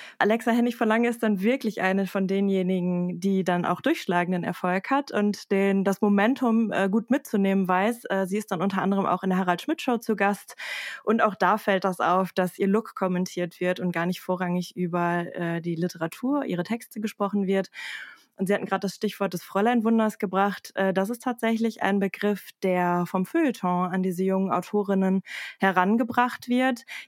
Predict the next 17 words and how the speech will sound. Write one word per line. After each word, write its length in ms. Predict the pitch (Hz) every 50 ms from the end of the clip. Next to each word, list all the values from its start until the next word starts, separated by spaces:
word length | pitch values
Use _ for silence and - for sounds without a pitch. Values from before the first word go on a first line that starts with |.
| _ _
die 160 | - 214 226 -
eigentlich 400 | - 202 220 254 262 247 233 -
gar 180 | 202 190 208
nicht 180 | 233 247 233 -
so 80 | 233
viel 200 | 202 - 233 220
gemeinsam 560 | 196 202 185 185 214 247 233 190 175 175 170 170
haben, 240 | 170 175 175 185
außer 300 | - - 190 202 - 220
dass 200 | 208 196 196 -
sie 100 | - 180
Frauen 480 | - - - 196 196 214 240 254 262 233
sind 280 | 240 240 240 240 240 233
und 200 | - 196 190 180
jung 260 | 196 202 214 220 220
sind 400 | 190 208 202 202 208 202 - - -
und 420 | 190 190 190 196 190 - -